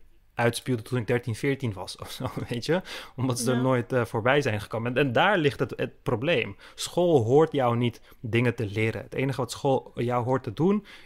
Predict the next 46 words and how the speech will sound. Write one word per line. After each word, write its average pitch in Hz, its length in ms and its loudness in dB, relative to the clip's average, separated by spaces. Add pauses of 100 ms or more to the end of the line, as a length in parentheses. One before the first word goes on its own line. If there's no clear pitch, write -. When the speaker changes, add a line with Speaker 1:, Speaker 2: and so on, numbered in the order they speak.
Speaker 1:
is 113 140 -4
jou 107 320 0 (320)
te 110 120 -2
leren 120 400 2
hoe 113 220 0
je 110 100 2
moet 107 220 -6
leren. - 460 -12
Jou 107 200 -4
de 104 160 -2
basis 117 400 2
geven 135 500 -2
van 98 300 -8
wat, 117 280 0 (280)
hoe 185 280 4
leer 123 300 4
je? 98 160 -8
Letterlijk 104 540 -2
dat. 107 220 -2
Alleen 170 220 4
Speaker 2:
Oké, 214 120 6
Speaker 1:
dat. 214 80 8
Speaker 2:
laten 240 240 6
we 262 60 8
Speaker 1:
Iedereen 247 220 10
Speaker 2:
hier, 285 80 6
Speaker 1:
kan 110 120 2
leren. 107 280 -6 (400)
Speaker 2:
laten 220 320 0
we 254 60 4
hier 247 160 2
een 226 120 2
hele 226 220 2
aflevering 180 640 -6
over 185 280 -8
doen. 196 200 -6
Dan 196 120 -2
mag 202 80 0
Speaker 1:
Ja. 208 100 0
Speaker 2:
jij 220 180 0
ons 226 240 -2
vertellen 233 500 -2
wat 202 180 -4
er - 60 -4
allemaal 196 380 -4
mo-, 196 160 -4